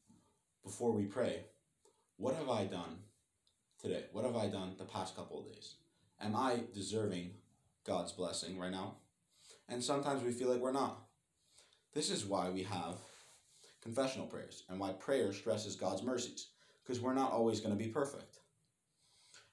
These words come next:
Then there's a higher level of prayer, avodah. This is serving God with our heart. So what does it mean to serve God with our heart? So to serve God with our heart is, an example would be transform-, transforming something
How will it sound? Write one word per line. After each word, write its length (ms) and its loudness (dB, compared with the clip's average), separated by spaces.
Then 120 2
there's 160 6
a 80 4
higher 300 4
level 300 -4
of 140 -16
prayer, 280 -14
avodah. 560 2
This 140 -2
is 180 0
serving 300 2
God 180 2
with 140 -8
our 100 -2
heart. 300 -10
So 120 -6
what 60 6
does 140 4
it 40 6
mean 180 4
to 80 -2
serve 280 0
God 160 2
with 140 -4
our 100 -2
heart? 260 -2
So 180 0
to 120 -2
serve 240 4
God 140 6
with 120 2
our 100 2
heart 400 2
is, 400 -2
an 100 -6
example 400 0
would 120 2
be 100 -2
transform-, 600 -2
transforming 600 -2
something 400 -4